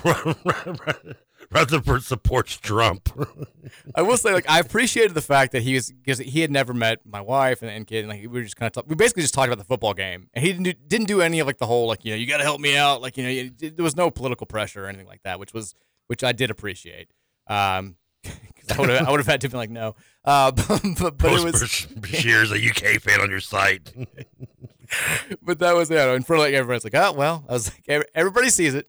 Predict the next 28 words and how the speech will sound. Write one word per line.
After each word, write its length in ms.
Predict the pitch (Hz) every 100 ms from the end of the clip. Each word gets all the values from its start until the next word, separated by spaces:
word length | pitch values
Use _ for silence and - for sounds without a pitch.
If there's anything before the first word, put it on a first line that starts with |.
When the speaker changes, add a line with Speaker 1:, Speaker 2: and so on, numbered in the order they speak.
| _
Speaker 2:
They 120 | 131
all 340 | 127 139 170 170
see 260 | - 117
it." 180 | 104 - _ _ _ -
Uh, 160 | 117 117
but 120 | 127
it 40 |
was 140 | 147 139
fun 220 | 147 143
being 220 | 131 127
back 260 | 113 113 -
Speaker 1:
I 40 |
Speaker 2:
in. 60 | 110
Speaker 1:
didn't 120 | 107
see 60 | 104
that 180 | 147 -
picture 280 | 98 -
on 80 | 80
your 80 | 71
Twitter 300 | - 80 73
account. 160 | 76 110
Speaker 2:
Yeah, 120 | 104
it 120 | 101
didn't. 220 | 104 104
It's 380 | 104 101 104 -
not 200 | 113 101
gonna. 200 | 101 95
Yeah, 160 | 98 107